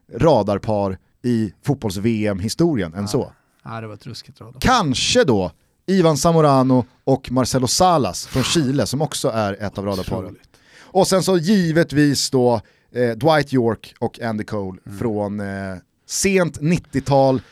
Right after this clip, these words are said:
Speaker 1: Manchester United, trippelvinnande, sharp
Speaker 2: Mm.
Speaker 1: på, eh, bröstet.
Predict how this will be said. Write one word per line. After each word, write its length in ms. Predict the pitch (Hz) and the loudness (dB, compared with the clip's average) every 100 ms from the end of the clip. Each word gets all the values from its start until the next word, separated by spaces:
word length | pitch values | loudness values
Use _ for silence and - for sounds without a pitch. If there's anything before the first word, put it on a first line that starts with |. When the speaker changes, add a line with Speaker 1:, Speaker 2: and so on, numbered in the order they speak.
| _ _ _ | _ _ _
Speaker 1:
Manchester 400 | 127 143 160 151 | -2 0 0 2
United, 420 | 135 123 139 123 | 2 4 2 0
trippelvinnande, 800 | - 143 - 120 127 123 120 120 - | 0 -2 0 0 2 2 2 0 0
sharp 760 | - - 175 160 107 107 - - - | 0 2 4 4 4 0 -8 -20 -10
Speaker 2:
Mm. 140 | 175 160 | -4 0
Speaker 1:
på, 400 | 131 120 117 110 110 107 104 104 101 | 2 2 2 2 2 0 -2 -4 -6
eh, 300 | 90 104 110 | -12 -16 -2
bröstet. 540 | 147 - - 92 - | 0 0 -2 -6 -10